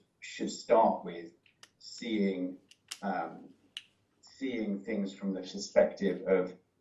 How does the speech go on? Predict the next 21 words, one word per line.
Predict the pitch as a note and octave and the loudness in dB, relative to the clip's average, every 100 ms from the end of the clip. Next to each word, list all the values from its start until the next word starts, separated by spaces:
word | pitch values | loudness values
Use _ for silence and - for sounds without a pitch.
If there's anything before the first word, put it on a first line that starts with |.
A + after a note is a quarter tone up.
| F#2 | -4
what | G2+ A2+ - | 4 6 4
happens | - F2+ G2 F2+ F2+ - _ | -4 -6 -4 -4 -8 -14 _
to | - | -6
the | - | -6
people | - G#2+ - G2+ | -6 -8 -6 -8
who | G#2+ F#2+ | -2 0
are | |
most | G2+ G#2 G#2 - | 2 0 -2 -6
affected | - - A2+ - - - - - - _ _ _ - | -10 -4 -2 -2 -4 -10 -12 -16 -20 _ _ _ 0
by | G#2 F#2+ | 2 2
the | |
crises | - - G2 F2+ - F#2 | -4 -2 -2 -2 -6 -8
and | F2+ | -10
conflicts | - F#2+ - - - | -6 -6 -6 -8 -8
that | - - | -10 -6
happen | - - - - - - _ F#2+ | -8 -8 -12 -12 -18 -20 _ -6
and | F#2+ | -6
how | G2+ G#2+ G2+ | -4 -4 0
those | F#2+ F2+ | -2 -2
dynamics | G2 F#2 F2+ F2+ F#2 - | -4 -2 -2 -2 -4 -6
work, | F#2+ F#2+ - - | 2 6 6 2